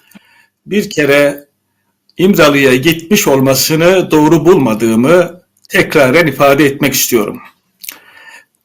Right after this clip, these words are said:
Oraya gidecek devletin muhakkak ki ilgili birimlerinin temsilcileri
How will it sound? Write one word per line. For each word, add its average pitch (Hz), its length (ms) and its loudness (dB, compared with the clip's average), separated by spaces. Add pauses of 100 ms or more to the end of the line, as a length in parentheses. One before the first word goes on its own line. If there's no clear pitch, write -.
Oraya 226 360 4
gidecek 202 640 4
devletin 180 880 4 (260)
muhakkak 165 760 0
ki 165 140 2
ilgili 175 720 4
birimlerinin 147 1120 2 (460)
temsilcileri 151 1120 0